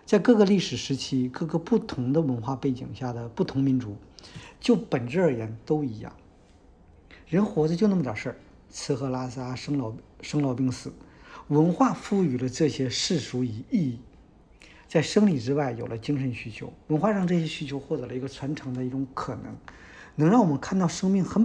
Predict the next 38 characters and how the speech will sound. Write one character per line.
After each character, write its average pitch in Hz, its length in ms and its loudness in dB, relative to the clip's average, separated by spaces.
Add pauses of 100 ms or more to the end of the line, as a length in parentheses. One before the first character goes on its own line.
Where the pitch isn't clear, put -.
本 120 220 0
质 165 140 2
那 170 120 4
个 135 80 2
意 131 80 2
义， 117 220 -2 (340)
知 - 140 -4
道 156 120 4
它 147 140 -4
是 135 100 -4
什 123 160 -8
么 123 60 -4
样 143 240 2
子 113 100 -6
的， 107 160 -8 (280)
是 - 100 0
一 202 40 0
个 214 60 2
很 139 200 -2
结 156 200 2
果 160 240 -2
的 117 60 -8
一 120 140 -6
个， 117 320 -6 (100)
一 123 80 -8
个， 117 240 -8 (300)
我 139 160 0
能 139 100 0
看 185 140 -4
到 180 80 2
一 170 40 2
种 175 120 2
很 139 160 -4
结 139 160 -4
果 160 120 -2
的 110 80 -6
东 117 220 -8
西。 - 120 -16